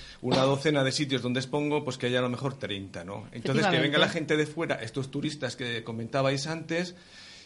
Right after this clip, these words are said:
Speaker 1: y bueno, que, y por qué no el, el barrio de las artes,
Speaker 2: Ujú.
Speaker 1: el Casco Viejo de Zaragoza.
Speaker 2: Sí, pero si te das cuenta, cuando llega el momento, por ejemplo, mm, que de esto luego quería yo hablar con Orlando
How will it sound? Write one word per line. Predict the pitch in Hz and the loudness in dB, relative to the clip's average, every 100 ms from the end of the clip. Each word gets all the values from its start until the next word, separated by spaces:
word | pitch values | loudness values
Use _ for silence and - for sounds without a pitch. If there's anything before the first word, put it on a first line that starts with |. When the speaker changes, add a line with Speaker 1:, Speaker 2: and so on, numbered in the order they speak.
| - | -12
Speaker 1:
y | 95 | -2
bueno, | 127 139 151 | 0 2 0
que, | 147 127 120 117 113 107 110 | 0 0 0 0 0 -2 -4
y | |
por | 113 117 | -6 -6
qué | 147 160 | -4 0
no | 180 | 2
el, | 160 135 131 127 117 110 - - - | 2 2 0 -2 -2 -4 -8 -12 -6
el | 117 | -2
barrio | 117 131 127 | 0 0 2
de | 117 | 0
las | 101 117 | 0 -2
artes, | 160 185 107 - - - - - - - - - | -4 -4 -12 -14 -16 -20 -20 -20 -20 -20 -20 -8
Speaker 2:
Ujú. | 165 147 170 320 | -4 -2 -2 -6
Speaker 1:
el | 110 | -8
Casco | 107 117 - | -6 -4 -4
Viejo | 107 113 123 | -4 -2 -2
de | 104 | -2
Zaragoza. | 113 104 135 175 104 - - - | -2 0 0 0 -4 -8 -20 -10
Speaker 2:
Sí, | - 311 | -2 2
pero | 277 247 | 2 2
si | 254 | 0
te | 233 240 | 2 2
das | 320 - | 2 -2
cuenta, | 320 277 240 254 262 254 | 0 0 0 0 0 -2
cuando | 214 196 190 185 | -2 -2 -2 -2
llega | 190 254 | 0 0
el | 320 | 0
momento, | 311 262 240 | 0 0 -2
por | 214 | -2
ejemplo, | 208 220 202 185 - | -4 -6 -2 -2 -2
mm, | 202 196 190 | -4 -4 -4
que | 180 180 | -2 -2
de | 202 | -2
esto | - 269 | -2 -2
luego | 226 208 202 196 | -2 -2 -2 0
quería | 175 170 190 | 0 2 2
yo | 170 160 | 4 4
hablar | 160 160 | 2 0
con | 156 147 143 | 0 -2 -2
Orlando | 135 151 160 135 135 | -2 -2 -2 -4 -6